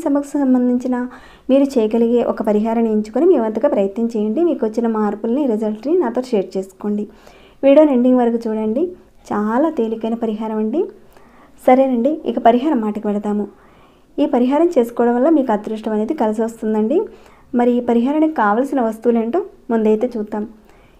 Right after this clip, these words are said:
ఈ పరిహారానికి మనకు కావాల్సింది ఆవు కాలు కింద ఉన్న మట్టి అవసరం ఉంటుంది. ఈ మట్టి ద్వారానే ఈ పరిహారాన్ని చేయాలి. మీలో ఉన్న ప్రతి కోరిక నెరవేరడానికి మార్గాలు తెలుస్తాయని మన శాస్త్రమే చెప్తుంది. ఈ పరిహారాన్ని ఎవరైతే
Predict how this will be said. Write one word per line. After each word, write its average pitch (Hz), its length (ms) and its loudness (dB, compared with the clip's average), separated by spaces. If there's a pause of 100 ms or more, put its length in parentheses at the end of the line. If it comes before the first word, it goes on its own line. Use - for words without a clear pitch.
(220)
ఈ 285 100 2 (100)
పరిహారానికి 302 440 2 (100)
మనకు 220 240 -6
కావాల్సింది 233 580 -2 (560)
ఆవు 294 160 4 (100)
కాలు 220 300 -2
కింద 214 120 0 (100)
ఉన్న 254 80 -2 (120)
మట్టి 220 300 -2
అవసరం 208 320 -6
ఉంటుంది. 214 260 -8 (520)
ఈ 233 120 2 (100)
మట్టి 220 240 0 (140)
ద్వారానే 214 440 0 (180)
ఈ 254 40 0 (100)
పరిహారాన్ని 208 500 0
చేయాలి. 214 260 -6 (960)
మీలో 262 280 6
ఉన్న 277 200 0
ప్రతి 247 280 -2
కోరిక 262 340 4
నెరవేరడానికి 233 640 0
మార్గాలు 208 420 0
తెలుస్తాయని 247 460 0
మన 262 160 0
శాస్త్రమే 226 420 -2
చెప్తుంది. 226 400 -8 (540)
ఈ - 100 2
పరిహారాన్ని 269 520 2
ఎవరైతే 233 300 0